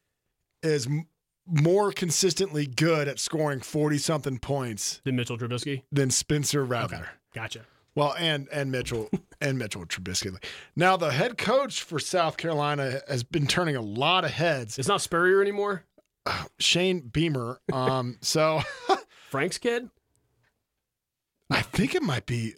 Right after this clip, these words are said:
Speaker 1: I think it might be his brother.
Speaker 2: It could be.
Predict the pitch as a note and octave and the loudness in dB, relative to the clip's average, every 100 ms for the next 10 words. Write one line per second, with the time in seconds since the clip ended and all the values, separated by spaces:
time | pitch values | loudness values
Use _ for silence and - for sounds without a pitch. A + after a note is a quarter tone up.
0 | _ _ _ _ _ - D#3+ - G#3 D#4 | _ _ _ _ _ -2 -2 0 0 0
1 | D4 C#3+ A#2+ G#2+ A#2 A2 G2 - - - | 0 0 -2 -2 -2 0 -4 -6 -8 -14
2 | _ _ _ A2+ C3 G#3 - - _ _ | _ _ _ 0 2 2 -2 -10 _ _
3 | _ _ _ _ _ - G3+ C3 A2 | _ _ _ _ _ 0 0 0 -4